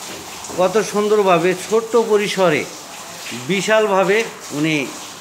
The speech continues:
এই খামারটি করেছেন। দেখতে পাচ্ছেন উনি কী জাতের গরু রেখেছেন। উনি সবগুলি উন্নত জাতের গরু। এই খামারই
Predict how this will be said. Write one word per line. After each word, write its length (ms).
এই 100
খামারটি 540
করেছেন। 420
দেখতে 220
পাচ্ছেন 340
উনি 100
কী 200
জাতের 280
গরু 280
রেখেছেন। 440
উনি 360
সবগুলি 460
উন্নত 340
জাতের 320
গরু। 300
এই 120
খামারই 540